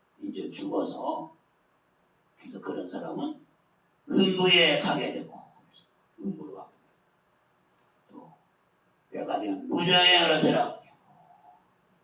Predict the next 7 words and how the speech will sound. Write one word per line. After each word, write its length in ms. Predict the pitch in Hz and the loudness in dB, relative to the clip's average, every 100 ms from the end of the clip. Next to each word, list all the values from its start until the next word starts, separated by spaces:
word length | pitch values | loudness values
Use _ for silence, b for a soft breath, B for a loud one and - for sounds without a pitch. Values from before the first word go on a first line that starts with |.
| _ _ _ _ _ _ | _ _ _ _ _ _
무저행에서 920 | - - 190 185 170 165 160 - - - _ | -2 2 4 6 6 6 4 4 0 -10 _
심판의 640 | - - - 135 143 147 - | -6 0 0 2 2 2 2
부활을 720 | - - 170 127 127 - - - - | 6 8 8 6 6 2 -6 -14 -12
해서 880 | - - - - - - - - - _ _ _ _ - | -12 -8 -8 -8 -8 -4 -4 -4 -14 _ _ _ _ -16
지옥에 480 | - - 160 160 - | -6 -2 2 2 2
들어가게 480 | - - - - - | 2 2 4 4 0
되고, 240 | - - | -4 -8